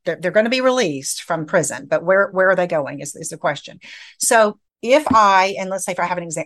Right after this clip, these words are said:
example, and I wanna make sure because this is who I work with, I don't, I don't wanna give anybody the impression that most inmates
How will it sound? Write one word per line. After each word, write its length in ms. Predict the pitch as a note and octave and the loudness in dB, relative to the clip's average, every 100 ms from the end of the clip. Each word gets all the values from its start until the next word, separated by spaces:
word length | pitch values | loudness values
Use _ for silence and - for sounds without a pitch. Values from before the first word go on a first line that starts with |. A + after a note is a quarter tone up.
| - F3+ | -10 -14
example, 300 | D#3+ D#3 E3 | -8 -8 -4
and 80 | F3 | -2
I 100 | F#3 | -2
wanna 220 | G#3+ A3 | -2 -2
make 180 | F#3 D3 | -2 -4
sure 260 | - G3 | -2 0
because 280 | F3 D#3+ E3 E3 | -2 -4 -6 -4
this 220 | F#3+ G#3 | -6 -4
is 160 | A3 - | -4 -4
who 100 | F#3+ | -4
I 140 | D#3 | -2
work 320 | D#3 F3 G3 | 2 2 0
with, 280 | E3 C#3+ C#3 - | -4 -2 -2 -4
I 80 | F3 | -2
don't, 160 | F#3 | 0
I 40 | G3 | 0
don't 120 | F#3+ | 0
wanna 160 | F#3+ | -4
give 140 | F3+ F3 | -6 -10
anybody 300 | F#3 F3+ E3+ | -8 -4 -4
the 80 | D#3+ | -4
impression 520 | D#3 F#3 F3+ - D3+ | -6 -6 -4 -6 -4
that 220 | D3 - - - _ - | -4 -6 -14 -20 _ -10
most 720 | E3+ F#3 G#3+ A#3+ A3+ - - _ _ _ - | -4 4 6 6 0 -6 -10 _ _ _ -8
inmates 540 | G3+ G3 E3+ D3+ - | -4 0 0 0 -6